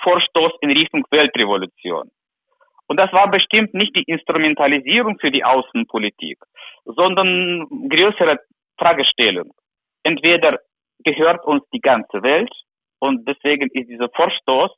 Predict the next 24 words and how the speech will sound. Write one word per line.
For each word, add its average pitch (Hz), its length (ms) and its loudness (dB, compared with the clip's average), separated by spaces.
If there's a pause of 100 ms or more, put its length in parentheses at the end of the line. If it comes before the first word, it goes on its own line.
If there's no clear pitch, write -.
(200)
auch 160 220 2
auf 139 120 -2
die 127 100 -8
Kosten 143 400 -6
von 113 160 -6
Russland 165 440 -4
nötig, 170 440 -2 (560)
oder 220 280 2
wir 202 120 2
verbleiben 170 640 2
in 151 120 -2
unserem 147 440 0
nationalen 123 800 2
Rahmen 117 420 2 (300)
und 127 160 0
damit 127 320 2 (220)
ist 131 180 -4 (180)
die 113 140 -6
Heimat 113 380 2 (160)
aller 107 240 0
Verteidigen 104 560 -4 (480)
ihr - 120 -6
eigenes 101 400 -2 (460)
Land. 95 360 -2